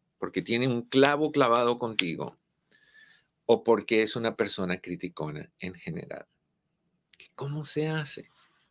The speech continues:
Yo te voy a decir después de esta pausa en un momentito. Te voy a explicar por qué lo tomamos personal,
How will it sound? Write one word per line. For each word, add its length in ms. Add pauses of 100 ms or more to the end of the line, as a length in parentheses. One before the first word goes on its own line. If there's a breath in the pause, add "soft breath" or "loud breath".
Yo 220
te 100
voy 180
a 80
decir 460 (260)
después 520
de 60
esta 240
pausa 300
en 80
un 80
momentito. 600 (880 loud breath)
Te 80
voy 140
a 40
explicar 500
por 180
qué 300 (560)
lo 220
tomamos 400
personal, 760